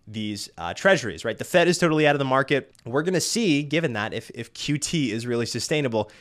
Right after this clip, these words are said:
it's gonna exacerbate the effect that Q T is having.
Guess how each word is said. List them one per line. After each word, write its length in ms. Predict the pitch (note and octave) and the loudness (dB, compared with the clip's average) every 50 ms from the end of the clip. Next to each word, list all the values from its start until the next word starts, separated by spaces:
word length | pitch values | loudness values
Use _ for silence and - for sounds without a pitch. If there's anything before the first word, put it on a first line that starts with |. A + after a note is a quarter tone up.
| - _ | -20 _
it's 120 | - - | -8 -2
gonna 160 | - D#3 C3+ C3+ | -2 0 0 0
exacerbate 640 | C3 B2 A2+ B2+ B2+ C3 C3+ - C#3 B2+ A#2+ A#2+ - | -2 -2 2 4 4 4 4 2 -4 -6 -6 -4 -4
the 80 | B2 | -6
effect 280 | A#2 - - A2 A2 - | -6 -4 -4 -6 -6 -6
that 120 | G#2+ - | -10 -12
Q 180 | - - A2 G#2 | -10 -8 -8 -8
T 200 | - - G2+ G2 | -8 -8 -8 -8
is 80 | F2+ - | -8 -8
having. 400 | - G2 F#2+ F#2 E2+ D2 F2 | -8 -8 -8 -8 -8 -10 -14